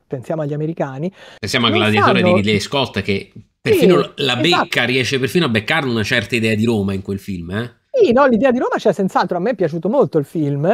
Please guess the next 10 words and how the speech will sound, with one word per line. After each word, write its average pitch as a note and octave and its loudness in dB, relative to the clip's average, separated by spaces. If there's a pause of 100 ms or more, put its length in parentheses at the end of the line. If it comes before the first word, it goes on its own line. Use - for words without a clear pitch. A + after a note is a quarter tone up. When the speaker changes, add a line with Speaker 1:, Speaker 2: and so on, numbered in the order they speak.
Speaker 1:
ehm, F#3+ 2 (340)
e, E4+ 0 (200)
eh, G#3 0
alla D4+ 2
fine B3+ 2
quello D#4 4
tu, - -12
che - 0
tu C#4+ 4
devi F#3 2